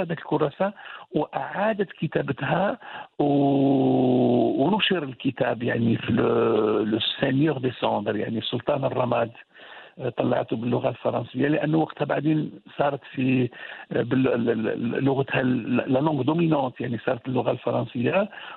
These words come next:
وصارت عندها أيضًا اللغة الإنجليزية، فكان كتير كويس. و-، وبدينا نحس بأن الأولاد ما ضاعوش، لأن كنا خايفين عليهم صراحةً،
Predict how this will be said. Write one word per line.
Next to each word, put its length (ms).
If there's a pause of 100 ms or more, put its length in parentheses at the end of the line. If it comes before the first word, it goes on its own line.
وصارت 380
عندها 300
أيضًا 180
اللغة 280
الإنجليزية، 800
فكان 920
كتير 240
كويس. 440
و-، 160 (320)
وبدينا 360
نحس 240 (100)
بأن 380
الأولاد 400
ما 100
ضاعوش، 520
لأن 260
كنا 200
خايفين 440
عليهم 300
صراحةً، 440